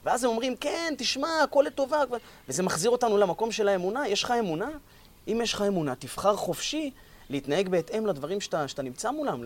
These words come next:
להתאים את עצמך לסיטואציות, להחזיק באהבה אמיתית. תיכנע, אחי.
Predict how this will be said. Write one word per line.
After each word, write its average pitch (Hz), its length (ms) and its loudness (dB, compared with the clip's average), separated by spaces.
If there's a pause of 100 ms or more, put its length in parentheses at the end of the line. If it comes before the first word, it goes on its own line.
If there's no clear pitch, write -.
(120)
להתאים 110 300 -10
את 202 80 -4
עצמך 135 360 -8
לסיטואציות, - 680 -10
להחזיק 131 360 -10
באהבה 151 440 -4
אמיתית. 220 500 -8 (380)
תיכנע, 202 360 2 (100)
אחי. 117 200 -6